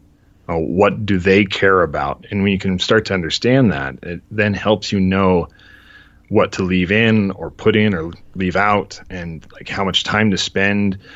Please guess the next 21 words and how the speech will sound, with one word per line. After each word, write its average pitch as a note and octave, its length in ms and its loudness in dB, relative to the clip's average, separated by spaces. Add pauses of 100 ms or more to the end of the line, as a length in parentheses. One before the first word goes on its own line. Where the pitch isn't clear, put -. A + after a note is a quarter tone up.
(160)
on F2 160 -4
particular F2+ 480 -2
elements G#2+ 540 4
and E2+ 380 -10
where G2+ 280 2
to G2 140 -6
go F#2+ 320 4
the, F2+ 280 -4
in F#2 180 -2
the E2 100 -2
next D#2+ 300 -4
part. A2+ 420 2 (480)
Like, F#2+ 380 0 (200)
'cause G2+ 200 0
you G#2 100 0
really A2 380 4
are F2 200 0 (300)
becoming G#2+ 460 0
that E2+ 180 -4
storyteller, E2 960 -2 (680)
and E2 440 -2